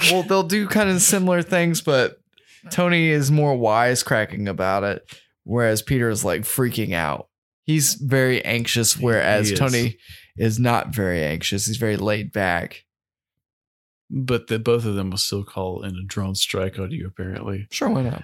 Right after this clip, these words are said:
Speaker 2: At any moment's
Speaker 1: Well, at
Speaker 2: notice.
Speaker 1: that age, I imagine they would.
Speaker 2: I, I love that sequence where he, I just saw that coming a mile away once he said,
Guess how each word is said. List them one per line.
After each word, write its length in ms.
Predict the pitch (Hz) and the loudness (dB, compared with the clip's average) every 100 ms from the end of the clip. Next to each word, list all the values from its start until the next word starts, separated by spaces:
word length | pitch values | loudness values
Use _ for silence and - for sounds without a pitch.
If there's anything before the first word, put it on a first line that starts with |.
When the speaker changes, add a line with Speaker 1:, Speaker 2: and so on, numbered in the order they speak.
| - | -4
Speaker 2:
At 200 | 113 - | -4 -4
any 240 | 123 127 117 | -6 -2 0
moment's 480 | 104 98 98 104 - | 2 0 -2 -4 -2
Speaker 1:
Well, 160 | 151 147 | 0 2
at 40 | |
Speaker 2:
notice. 100 | 123 | 2
Speaker 1:
that 160 | 135 113 | 0 2
age, 300 | 110 117 120 | 0 0 -2
I 80 | 107 | -2
imagine 360 | 107 95 104 | -2 -4 -4
they 100 | 95 | -4
would. 360 | 85 92 90 120 _ _ - | -2 -4 -4 -8 _ _ -8
Speaker 2:
I, 200 | 143 165 - | -4 -4 -2
I 120 | 143 | -2
love 640 | 131 127 127 135 131 110 | -2 -2 -2 2 2 2
that 220 | 113 120 | 0 0
sequence 640 | 135 - 104 - 98 - - | 0 2 0 -4 -6 -6 -4
where 140 | 101 | -4
he, 260 | 101 104 - 120 - | -4 -6 -8 -10 -4
I 140 | 117 | -2
just 280 | 113 117 - | 0 0 2
saw 180 | 139 120 | 2 0
that 140 | 117 | -2
coming 300 | - 113 101 | -2 -2 -2
a 40 | 98 | -2
mile 520 | 98 101 104 101 101 | 0 2 2 2 0
away 420 | 98 98 95 90 | 0 0 -2 -4
once 240 | 95 101 | -8 -6
he 80 | 104 | -4
said, 400 | 98 101 98 95 | -2 -2 -2 -4